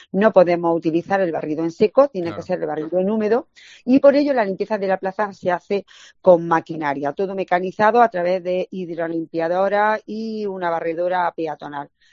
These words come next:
Speaker 1: También, pues, puntualmente todas las tardes se vuelve a hacer un repaso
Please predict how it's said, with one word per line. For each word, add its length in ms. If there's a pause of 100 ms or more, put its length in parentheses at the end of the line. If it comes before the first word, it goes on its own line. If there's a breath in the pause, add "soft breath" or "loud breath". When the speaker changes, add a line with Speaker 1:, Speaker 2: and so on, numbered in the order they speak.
(140 soft breath)
Speaker 1:
También, 460
pues, 180
puntualmente 760
todas 400
las 160
tardes 400
se 100
vuelve 220
a 20
hacer 320
un 260
repaso 580